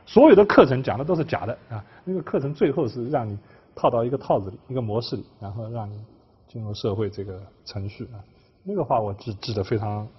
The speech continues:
深啊。其实就是这样啊，现在想想差不多。你这一路上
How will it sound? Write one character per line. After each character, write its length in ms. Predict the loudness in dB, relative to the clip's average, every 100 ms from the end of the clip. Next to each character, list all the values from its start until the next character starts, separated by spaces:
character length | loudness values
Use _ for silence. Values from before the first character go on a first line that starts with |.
| -18
深 220 | -12 -10 -6
啊。 140 | -6 -8 -14 -20 _ -6
其 120 | -2
实 100 | 0
就 140 | 2
是 100 | 0
这 80 | -2
样 80 | -6 -10
啊， 160 | -12 -10
现 100 | -8
在 120 | -8
想 120 | -6
想 140 | -6 -8
差 160 | -10
不 60 | -12
多。 180 | -12 -14 -14
你 140 | -12
这 80 | -10
一 100 | -8
路 140 | -8
上 260 | -8 -10